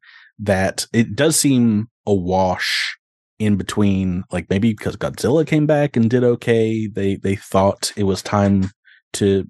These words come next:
to make something along those lines. The Twilight Zone had a movie in nineteen eighty-three and a revival series in, in eighty-five. Steven Spielberg had,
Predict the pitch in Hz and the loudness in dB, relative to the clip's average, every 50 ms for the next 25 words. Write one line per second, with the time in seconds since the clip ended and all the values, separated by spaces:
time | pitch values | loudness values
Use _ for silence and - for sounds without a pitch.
0 | _ - - 98 95 90 92 101 - - - - - _ _ _ _ _ - - | _ -10 -6 -4 -2 -2 -2 -4 -8 -12 -20 -20 -20 _ _ _ _ _ -6 -2
1 | - 113 104 107 110 101 98 95 95 - - 90 87 95 104 101 104 101 98 - | 0 0 2 2 2 2 2 0 -2 -4 -4 -4 -2 0 0 2 0 0 0 -2
2 | 101 98 98 98 104 104 101 98 - - - _ - - - - - - - 98 | -2 -2 -2 0 0 0 0 -2 -4 -8 -16 _ -20 -20 -20 -20 -20 -10 -4 -4
3 | 104 - - 139 147 202 247 233 190 170 196 202 214 180 156 175 165 160 143 139 | -4 -2 -2 -2 -2 -2 -2 -2 -2 -2 -2 -2 -2 0 0 0 0 0 0 0
4 | 147 160 175 170 185 175 160 143 135 131 139 - - 123 113 110 107 101 95 - | -2 -2 -2 -4 -6 -4 -4 -2 -2 -2 -4 -4 -4 -4 -4 -4 -4 -6 -8 -12
5 | - - - 90 95 95 110 127 156 170 160 127 101 92 87 87 - - 90 87 | -14 -12 -8 -4 -2 -2 0 0 0 0 2 2 2 0 0 -2 -4 -4 -4 -4
6 | 90 90 87 87 92 98 - 107 - - - 107 110 110 110 107 101 101 92 92 | -4 -2 -2 0 0 0 -2 -4 -6 -6 -4 -2 0 2 2 2 2 0 0 0
7 | 95 92 - _ - 98 92 78 85 98 98 98 - - - 87 87 92 98 104 | 0 -2 -4 _ -4 -2 -2 0 0 0 -2 -2 -2 -2 -2 0 0 2 2 2
8 | 107 110 113 117 117 - - - _ _ _ _ _ _ - - - 113 98 98 | 2 2 2 2 0 -4 -10 -18 _ _ _ _ _ _ -6 -2 0 0 0 0
9 | - - - 98 98 92 98 98 98 98 95 95 - - 95 87 92 90 | -2 0 0 0 0 2 2 2 2 0 0 -2 -2 -2 -2 -2 -2 -6